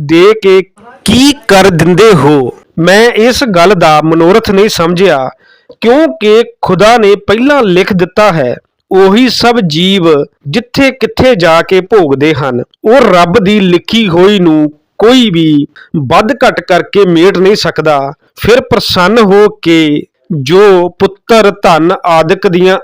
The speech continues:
ਅਸੀਸਾਂ ਤੁਸੀਂ ਦਿੰਦੇ ਹੋ, ਇਸ ਝੂਠ ਕਹਿਣ ਦਾ ਕੀ ਲਾਭ ਹੈ?"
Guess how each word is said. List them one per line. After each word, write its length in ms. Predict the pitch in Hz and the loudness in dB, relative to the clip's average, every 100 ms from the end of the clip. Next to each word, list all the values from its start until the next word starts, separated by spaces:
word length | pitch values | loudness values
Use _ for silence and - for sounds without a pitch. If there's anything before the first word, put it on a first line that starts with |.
| 185 | -6
ਅਸੀਸਾਂ 520 | - 185 165 - 226 | -4 -4 -2 -2 -2
ਤੁਸੀਂ 300 | 190 - 196 | -2 -4 -2
ਦਿੰਦੇ 320 | 160 165 214 | -2 0 2
ਹੋ, 280 | 170 143 135 - _ _ | 2 0 -4 -8 _ _
ਇਸ 180 | 233 254 | -4 -2
ਝੂਠ 520 | 269 - 254 214 240 | -2 -2 0 2 0
ਕਹਿਣ 380 | 240 220 196 247 | 0 0 0 0
ਦਾ 220 | 185 180 | 2 0
ਕੀ 300 | 180 208 262 | 0 -2 0
ਲਾਭ 340 | 226 156 190 165 | 2 2 0 -2
ਹੈ?" 200 | 127 | -6